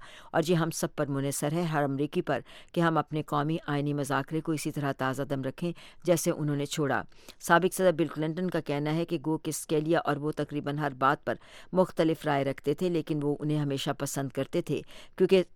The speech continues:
اسکیلیا نے کبھی وہ نظر آنے کی کوشش نہیں کی جو وہ نہیں تھے۔ وہ سیدھی بات کرنے والے انسان تھے۔ سابق صدر جارج ڈبلیو بش نے مرحوم جج اسکیلیا کے بارے میں کہا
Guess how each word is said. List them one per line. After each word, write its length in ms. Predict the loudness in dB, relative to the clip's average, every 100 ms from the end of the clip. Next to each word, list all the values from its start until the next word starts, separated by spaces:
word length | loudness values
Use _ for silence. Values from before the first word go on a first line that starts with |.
| -12
اسکیلیا 480 | -2 4 6 6 4
نے 120 | 4
کبھی 260 | 2 2
وہ 140 | 2 2
نظر 300 | 2 2 2
آنے 200 | 0 -2
کی 120 | -4
کوشش 440 | -2 -2 -2 -4
نہیں 280 | -2 -2 -2
کی 80 | -4
جو 160 | -2 -2
وہ 100 | -2
نہیں 320 | -2 -4 -6
تھے۔ 120 | -8 -10 -16 -10 -4
وہ 80 |
سیدھی 340 | -2 -2 -2 0
بات 280 | 0 0 -2
کرنے 220 | -2 0
والے 220 | 0 0
انسان 380 | -2 -4 -4 -4
تھے۔ 180 | -6 -10 -12 -20 -20 0
سابق 340 | 6 6 4
صدر 200 | 4 4 6
جارج 300 | 4 4 2
ڈبلیو 240 | -2 0
بش 280 | 0 -2 -2
نے 60 | -2
مرحوم 360 | 0 0 -4 -4
جج 200 | 0 0 0
اسکیلیا 420 | -2 0 2 2
کے 140 | 0
بارے 240 | 0 0 -2
میں 100 | -4
کہا 260 | -4 -4